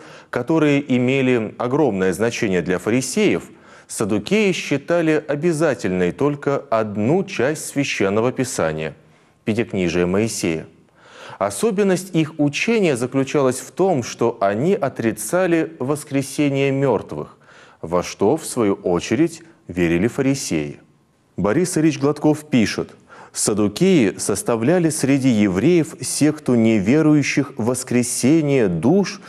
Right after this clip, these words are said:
и будущую вечную жизнь. Вообще, они весьма равнодушно относились к вопросам веры, что не мешало им, однако, занимать места священников и быть даже первосвященниками».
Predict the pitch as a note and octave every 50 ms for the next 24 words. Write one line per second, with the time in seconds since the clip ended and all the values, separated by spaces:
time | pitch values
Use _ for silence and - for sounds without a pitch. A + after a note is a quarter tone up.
0 | - - - - _ - G#2+ G#2 G2 F#2 D#2+ E2+ F3 G3+ E3+ F3+ D#3+ - - -
1 | C#3 C3 B2 A2+ C3 B2+ - - - A#2+ A#2+ A#2+ A2+ F#2 G2 F2 D#2 D2 - -
2 | - - - _ _ - - - - - - - - - F#3+ F3+ E3+ - - F#3
3 | G3 G3 - B2+ C3+ D3 C#3+ C3 C3+ B2 - C#3 D3 D#3 C#3+ A#2+ A2+ A#2+ A#2+ A2+
4 | G2+ E3+ G3+ G3 - - - B2+ A#2+ - - A2+ A2+ - - - F3+ E3+ D#3+ -
5 | - - A#2+ A#2+ A#2+ - C#3 C#3 C3+ - C#3+ C#3 C3+ B2 G#2+ G#2+ G#2 F#2+ E2+ D#2+
6 | D#2+ D2+ - - - - - - - - - F#2+ F2+ E2+ F2 F2+ F2+ F2+ F2 E2+
7 | - G2+ B2 D3+ D#3 C#3 A#2+ A2 - A#2+ A2+ G#2 F#2 - G2 F#2 E2+ E2 F#2+ A2+
8 | E3 F#3 F#3 F#3 - G#2 F#2 F2+ - - F#2 D#2+ F#2+ F#2+ F#2+ G2 A#2+ D#3 E3 D#3
9 | - - C3+ C#3 C3 - - C3+ C3 B2+ - - G#2 G#2+ G#2 - - - - F#3
10 | G#3+ F#3+ F3 D3 B2 - F#2+ E2 - - - - - - - - - A2 G#2 G2+
11 | F2+ G2+ E3+ F#3+ C3+ G#2+ C3 D3+ D3+ C3+ D3+ D3 D3+ - E3+ D3+ C#3+ C#3 C#3 C3+
12 | - - C#3+ D3 - - - - D#3 B2+ F#2 E2+ D#2+ - - D#2 D2 C#2 D#2+